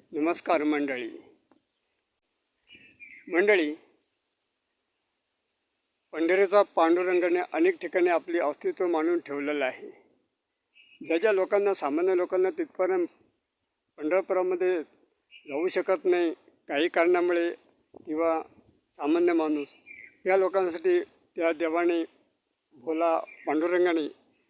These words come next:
अनेक ठिकाणी आपलं, प्रत्येकांना सद्बुद्धी देऊन, प्रत्येक ज्या ज्या ठिकाणी खेडेगावामध्ये लोकं राहतात, त्या त्या ठिकाणी आपलं अस्तित्व मांडून ठेवलं आहे. कारण की ज्यांना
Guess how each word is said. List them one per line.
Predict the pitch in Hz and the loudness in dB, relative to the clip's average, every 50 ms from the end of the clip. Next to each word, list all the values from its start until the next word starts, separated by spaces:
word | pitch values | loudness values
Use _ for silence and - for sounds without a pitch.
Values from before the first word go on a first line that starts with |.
| _ _ | _ _
अनेक | 170 151 175 190 185 | -2 2 2 2 2
ठिकाणी | - 180 156 185 180 180 | 2 0 0 2 2 2
आपलं, | 170 160 - - 185 170 170 - - _ _ _ _ _ _ _ _ _ _ - | 2 0 0 0 0 0 0 -2 -6 _ _ _ _ _ _ _ _ _ _ -16
प्रत्येकांना | 165 147 - 175 170 185 185 185 185 185 175 - 160 | -10 -6 -4 -2 0 2 2 2 2 2 0 -2 -4
सद्बुद्धी | - - 160 143 160 160 170 165 156 185 | -6 -8 -8 -8 -8 -10 -12 -8 -6 -6
देऊन, | 165 170 170 175 175 | -4 -2 -2 -2 -2
प्रत्येक | 165 - 151 143 - 185 175 - - - - _ _ _ 147 | -2 -6 -8 -6 -4 -4 -4 -4 -8 -14 -20 _ _ _ -6
ज्या | 143 160 | -4 -2
ज्या | 160 175 180 | 0 0 0
ठिकाणी | 165 - - - 180 170 180 - | -2 -2 -4 -2 0 0 0 0
खेडेगावामध्ये | - 165 151 165 170 165 165 170 170 160 156 165 | -2 -4 -2 0 0 0 0 0 0 -2 -2 -2
लोकं | 160 165 - 196 | -4 -2 0 0
राहतात, | 190 175 185 - - 180 147 123 - - - - - - - - | 2 2 2 2 2 0 0 -2 -6 -14 -20 -20 -14 -12 -6 -4
त्या | 180 165 | -2 -2
त्या | 143 180 165 | 0 0 0
ठिकाणी | 180 170 - 185 170 175 | -2 0 0 2 2 2
आपलं | 170 156 147 - 175 160 | 2 0 0 -2 -2 -4
अस्तित्व | 143 - - 180 147 185 170 | -4 -4 -8 -8 -4 -2 -2
मांडून | 165 156 151 165 165 151 | -2 0 0 -2 -2 -2
ठेवलं | 147 160 160 156 | -4 -4 -4 -4
आहे. | 160 151 | -4 -4
कारण | - 180 175 180 185 180 | -2 -2 0 2 2 2
की | 170 151 147 135 - - - - _ _ - | 0 -2 -4 -8 -10 -14 -20 -20 _ _ -4
ज्यांना | 151 165 165 180 180 - | -2 0 2 4 2 2